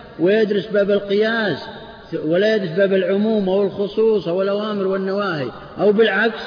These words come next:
هذا لن، آه، يفلح لا في دنيا ولا في آخرة، إما أن يطلب العلم، العلم كله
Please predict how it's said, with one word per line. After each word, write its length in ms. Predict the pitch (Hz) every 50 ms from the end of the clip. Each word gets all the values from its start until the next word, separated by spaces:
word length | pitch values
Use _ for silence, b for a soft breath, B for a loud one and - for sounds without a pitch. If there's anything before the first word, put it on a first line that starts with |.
| - -
هذا 440 | 269 262 240 220 208 208 208 196
لن، 520 | 196 220 233 247 240 233 220 208 190 170 160 - - - - - - - - - - - - - -
آه، 520 | - - - 131 139 143 143 139 127 135 127
يفلح 500 | 156 190 226 202 - 196 175 160 147 160
لا 180 | 202 226 233
في 140 | 196 233 233
دنيا 240 | 202 254 254 254 254
ولا 200 | 247 233 226 220
في 160 | 220 190 165
آخرة، 280 | 127 117 117 139 180 208
إما 300 | 233 240 254 254 240 254
أن 60 | 262
يطلب 260 | 262 254 247 233 233
العلم، 420 | 233 214 226 254 247 226 220 202 190 - - - - - - - - -
العلم 340 | 165 170 185 240 254 220 160 -
كله 400 | 214 262 269 254 233 226 233 220